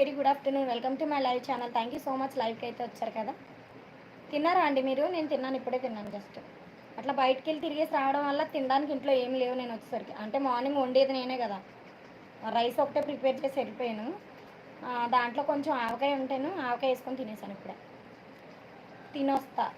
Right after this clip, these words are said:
ఓకే నాని, వెళ్ళు. ఎందుకు నువ్వు అడిగిన టూ సాంగ్స్ ఏంటో నాకు గుర్తులేదు, మళ్ళీ పెట్టు. నేనే మర్చిపోయిన, బుక్ కనిపించలేదు నాని, నేను రాసుకున్నాను నువ్వు అడిగిన సాంగ్స్. ఉన్న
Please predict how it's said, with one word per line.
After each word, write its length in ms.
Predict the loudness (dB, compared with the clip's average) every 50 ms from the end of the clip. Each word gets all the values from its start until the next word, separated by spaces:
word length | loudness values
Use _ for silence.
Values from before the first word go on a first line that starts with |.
| 2 2
ఓకే 160 | 4 2 -2
నాని, 260 | -2 -2 -4 -6 -8 -10 -12 -18 -20 -20 -20 -20 -20 -20 -14 -10 -8
వెళ్ళు. 220 | -8 -6 -6 -8 -10 -10 -16 -20 -20 -20 -16 2 4
ఎందుకు 260 | 4 4 6 4 4
నువ్వు 180 | 6 8 8 8
అడిగిన 220 | 8 6 2 0 0 -2
టూ 120 | -2 4
సాంగ్స్ 280 | 6 6 6 6 4 4
ఏంటో 220 | 2 4 2 2
నాకు 260 | 2 2 0 0 -2 -6 -4 -4
గుర్తులేదు, 460 | -4 -2 2 4 6 6 6 4 2 -2 -4 -12 -18 -10 0
మళ్ళీ 220 | 2 2 2 6 6
పెట్టు. 240 | 4 4 6 4 0 0 0 -6 -14 -20 -20 -20 -20 -20 -20 -20 -18 -18 -18 -20 -20 -20 -20 -20 -20 -20 -20 -20 -20 -20 -20 -20 -20 -20 -20 -20 -20 -20 -20 -20 -20 -20 -20 -20 -20 -20 -20 -20 -20 -20 -20 -20 -20 -20 -20 -20 -20 -20 -16 -4 0
నేనే 220 | 2 4 6 6
మర్చిపోయిన, 480 | 6 4 2 0 0 -2 0 0 0 0 0
బుక్ 160 | -2 -2 -2 6 6
కనిపించలేదు 460 | 8 8 8 2 8 10 10 10 10 8
నాని, 180 | 4 2 2
నేను 200 | 0 0 2 4 6 6
రాసుకున్నాను 480 | 6 4 2 0 -2 0 0 0 -2
నువ్వు 160 | -2 0 0 0
అడిగిన 200 | 2 2 0 0
సాంగ్స్. 400 | 0 0 0 0 -2 -4 -4 -6 -6 -6 -8 -10 -12 -16 -20 -20 -20 -20 -20 -20 -20 -20 -20 -20 -20 -20 -20 -20 -20 -20 -20 -20 -20 -20 -20 -20 -20 -20 -20 -18 -16 -16 -16 -16 -16 -20 -20 -20 -20 -20 -20 -20 -20 -20 -20 -20 -18 -20 -20 -20 -20 -20 -20 -20 -20 -20 -20 -20 -20 -20 _ _ _ _ -20 -20 -20 -20 -20 -20 -20 -20 -20 -20 -18 -18 -18 -14 -6 -2
ఉన్న 160 | 2 4 4